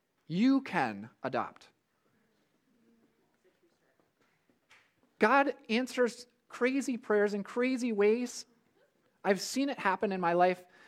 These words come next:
I've experienced the profoundness of prayer. I've certainly experienced times in my life where I don't pray and where I struggle, uh, to see God answering prayers. But I wonder what would happen in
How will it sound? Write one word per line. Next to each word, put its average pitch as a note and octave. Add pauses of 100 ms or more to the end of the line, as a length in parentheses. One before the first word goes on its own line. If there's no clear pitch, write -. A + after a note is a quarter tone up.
(180)
I've G#3
experienced C#4
the A#3+
profoundness F3+
of -
prayer. C#3+ (640)
I've F#3+
certainly A3+
experienced G3
times F#3
in F3+
my D#3+
life D#3+
where D#3+
I D#3
don't F#3 (320)
pray D3 (320)
and D3+
where D3+
I D3
struggle, E3 (340)
uh, C#3
to -
see D3
God C3+
answering C3+
prayers. B2+ (720)
But F3+
I F#3
wonder B3
what F#3+
would F3+
happen B2+ (480)
in E3+